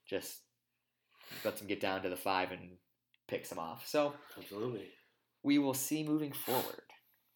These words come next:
Speaker 1: Actually, I do wanna throw a little wrench into the schedule here. I do wanna talk about the Chicago Bears with you for, for a little bit.
Speaker 2: Oof.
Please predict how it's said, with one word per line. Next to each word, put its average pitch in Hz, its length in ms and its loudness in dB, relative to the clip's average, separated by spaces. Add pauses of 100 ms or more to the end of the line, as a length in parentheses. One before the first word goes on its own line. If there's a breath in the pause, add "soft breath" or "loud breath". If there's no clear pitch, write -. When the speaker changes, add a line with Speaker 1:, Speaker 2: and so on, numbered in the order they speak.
(800)
Speaker 1:
Actually, 139 280 4
I 123 40 6
do 139 160 8
wanna 123 420 6
throw 110 300 8
a - 20 4
little 98 520 2 (140)
wrench 104 340 -2
into 104 140 -4
the 92 100 -2
schedule 107 360 -2
here. 95 260 0
I 95 120 2
do 117 260 2
wanna 104 160 2
talk 95 280 -2
about 92 340 -2
the 87 60 -2
Chicago 92 500 0
Bears 80 680 -6 (400)
with 98 280 -4
you 90 160 -2
for, 90 480 -4
for 98 120 -2
a 92 40 -2
little 95 220 0
bit. 123 240 4
Speaker 2:
Oof. - 280 -4